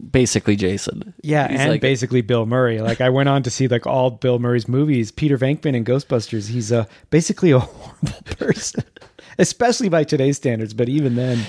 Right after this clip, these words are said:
Speaker 1: Yeah, you kinda, right. Certainly that first, his character introduction to Ghostbusters is, "I am, uh, electrocuting another man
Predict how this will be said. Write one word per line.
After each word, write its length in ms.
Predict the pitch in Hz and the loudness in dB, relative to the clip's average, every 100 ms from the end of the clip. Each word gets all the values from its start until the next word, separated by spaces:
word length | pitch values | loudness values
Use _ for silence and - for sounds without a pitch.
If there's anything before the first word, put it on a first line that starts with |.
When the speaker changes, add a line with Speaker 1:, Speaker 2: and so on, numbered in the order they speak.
| 123 | -2
Speaker 1:
Yeah, 480 | 120 151 143 123 113 | 0 2 4 4 2
you 200 | 110 131 | 2 0
kinda, 380 | 170 147 139 101 | 2 2 2 2
right. 460 | 120 131 110 92 - | 0 2 2 -2 -6
Certainly 400 | - 185 139 127 | 0 0 4 2
that 200 | 113 104 | 4 2
first, 300 | - 117 - - | 2 0 -2 0
his 180 | 127 117 | 0 2
character 460 | - 120 107 113 | 2 2 2 0
introduction 480 | 107 107 101 101 110 | 0 -2 -2 -2 -2
to 60 | 107 | -2
Ghostbusters 800 | - 107 104 107 - 95 104 | 0 0 2 0 0 -2 -2
is, 360 | 98 90 87 - _ - - _ - | -2 -2 -4 -8 _ -20 -20 _ -2
"I 180 | 110 | 2
am, 320 | 110 110 113 101 - _ _ _ | 2 2 0 -6 -12 _ _ _
uh, 200 | 80 95 | -4 -2
electrocuting 760 | 123 139 156 160 - 151 147 139 | 2 0 0 -2 0 0 2 2
another 340 | 117 127 123 | 4 2 2
man 580 | 120 123 123 117 110 110 | 2 2 2 2 2 -2